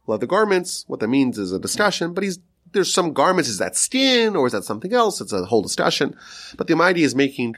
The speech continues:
garments, leather garments for Adam and Eve and clothing them. So there's a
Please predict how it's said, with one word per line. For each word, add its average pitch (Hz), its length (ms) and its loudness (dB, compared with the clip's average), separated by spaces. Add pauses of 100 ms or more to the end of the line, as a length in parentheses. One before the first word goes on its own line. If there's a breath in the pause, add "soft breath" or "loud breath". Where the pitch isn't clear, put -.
garments, 110 720 -2
leather 131 240 2
garments 98 540 -2 (320 soft breath)
for 98 640 2 (140)
Adam 101 280 2
and 78 80 -6
Eve - 340 -14 (160)
and 123 180 4
clothing 95 300 0
them. - 240 -10 (1600)
So - 120 -10
there's 113 200 0
a 110 340 6